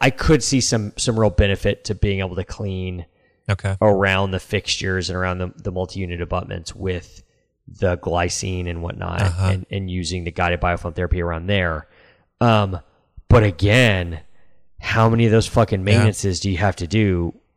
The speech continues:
Speaker 1: <laughs> to pay for sixteen thousand dollar ca-, basically Cavitron and Prophy
Speaker 2: Nah.
Speaker 1: Jet?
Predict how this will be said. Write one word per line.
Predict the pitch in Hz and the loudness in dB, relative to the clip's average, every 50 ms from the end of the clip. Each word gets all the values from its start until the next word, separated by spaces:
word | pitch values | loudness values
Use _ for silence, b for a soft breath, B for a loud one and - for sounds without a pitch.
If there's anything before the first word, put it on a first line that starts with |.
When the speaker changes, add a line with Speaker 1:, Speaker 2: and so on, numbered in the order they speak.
| _ - | _ 0
Speaker 1:
<laughs> | 101 - - - - - | 2 2 2 2 -2 0
to | - 113 | 0 0
pay | - - - 123 120 113 | 4 6 6 6 6 4
for | - - - 123 120 - | 2 0 -2 -2 -2 -2
sixteen | - - - - - - - - - - - - - 131 120 110 | -6 -8 -8 -6 -6 -6 -6 -6 -8 -8 -8 -8 -6 -6 -6 -6
thousand | - - - 104 104 101 104 95 101 92 | -6 -4 -2 0 2 0 0 -2 -4 -6
dollar | 95 98 98 95 92 92 90 - - _ b b b b b b b b b b b b b b b b b b b b _ _ - | -4 -2 -2 -2 -2 -2 -4 -6 -6 _ b b b b b b b b b b b b b b b b b b b b _ _ -2
ca-, | - 85 78 | -2 -2 -2
basically | - - 123 123 123 - - - 104 104 | 0 4 4 6 6 4 2 0 0 -2
Cavitron | 95 - 107 104 104 95 101 - - 110 98 95 92 | 0 2 2 2 2 2 0 0 0 0 0 0 0
and | 87 - | -2 0
Prophy | - 101 95 - - | 0 0 0 0 0
Speaker 2:
Nah. | 95 92 92 90 | 0 0 0 0
Speaker 1:
Jet? | 90 - - | -2 -6 -8